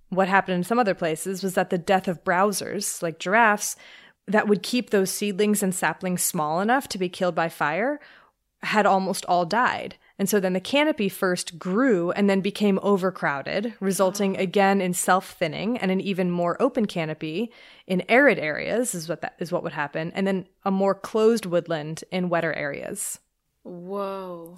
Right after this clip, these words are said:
Speaker 1: These heavily shaded woodland areas helped along the recovery of some game animals, and that led to a recovery also in the tsetse fly populations,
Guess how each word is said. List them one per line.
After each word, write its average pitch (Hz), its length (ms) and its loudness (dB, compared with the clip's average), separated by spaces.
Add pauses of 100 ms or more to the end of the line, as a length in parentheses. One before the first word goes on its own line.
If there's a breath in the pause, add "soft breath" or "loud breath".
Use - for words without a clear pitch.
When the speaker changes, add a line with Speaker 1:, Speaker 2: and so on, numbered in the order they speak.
Speaker 1:
These 240 240 4
heavily 269 320 2
shaded 208 340 4
woodland 202 380 2
areas 170 480 0 (300 loud breath)
helped 269 280 0
along 208 300 4
the 185 80 0
recovery 185 480 2
of 180 100 0
some 185 280 2
game 170 240 0
animals, 156 500 -6 (240 loud breath)
and 208 160 6
that 214 120 4
led 220 160 4
to 233 100 -2
a 214 40 2
recovery 190 600 0
also 214 360 2
in 196 100 0
the 190 80 0
tsetse 254 360 -2
fly 147 220 -2
populations, 156 920 -6